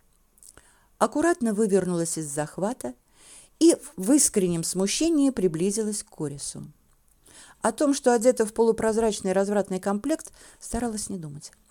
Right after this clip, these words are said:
Хотя под взглядом графа думать о чём-то другом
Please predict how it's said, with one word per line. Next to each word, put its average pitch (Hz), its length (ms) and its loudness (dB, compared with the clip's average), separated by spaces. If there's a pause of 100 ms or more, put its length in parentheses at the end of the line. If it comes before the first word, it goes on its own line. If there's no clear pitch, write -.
(560)
Хотя 208 360 -2
под 202 160 -2
взглядом 185 440 -4
графа 190 460 -4
думать 202 440 -6
о 185 100 -8
чём-то 202 380 -8
другом 180 440 -8